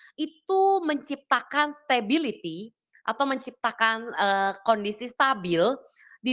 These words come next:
dalam relasinya. Sehingga ketika kita mau duduk bareng untuk ngobrol, itu jadi lebih produktif gitu. Karena kita nggak lagi sibuk dengan disagreements, atau kita tidak lagi sibuk dengan perbedaan pendapat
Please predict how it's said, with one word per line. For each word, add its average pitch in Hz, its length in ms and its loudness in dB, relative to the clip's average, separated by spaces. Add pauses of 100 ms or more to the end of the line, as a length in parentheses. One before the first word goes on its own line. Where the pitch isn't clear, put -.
dalam 220 240 2
relasinya. 180 800 -6 (480)
Sehingga 214 480 2
ketika 208 400 -2
kita 190 240 -2
mau 180 160 0
duduk 269 480 0
bareng 170 480 2
untuk 175 320 -8
ngobrol, 165 560 0
itu 403 160 -6
jadi 196 320 -2
lebih 175 160 -2
produktif 190 480 -2
gitu. 160 160 -8
Karena 285 240 -4 (560)
kita 320 240 0 (160)
nggak 180 320 2
lagi 190 320 -2
sibuk 190 400 -6
dengan 175 400 -2 (400)
disagreements, 196 960 0
atau 185 300 -2
kita 302 260 0
tidak 185 280 2
lagi 185 120 -8
sibuk 190 320 -6
dengan 180 320 -4
perbedaan 175 480 0
pendapat 185 460 0